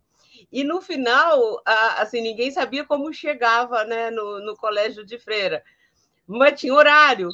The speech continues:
tinha horário. A gente tinha que entrar até às dez horas da noite. Então, era uma confusão, era gente pulando muro.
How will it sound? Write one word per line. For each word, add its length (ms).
tinha 260
horário. 640
A 80
gente 220
tinha 180
que 120
entrar 280
até 420
às 160
dez 340
horas 300
da 160
noite. 500
Então, 300
era 140
uma 160
confusão, 640
era 160
gente 280
pulando 380
muro. 640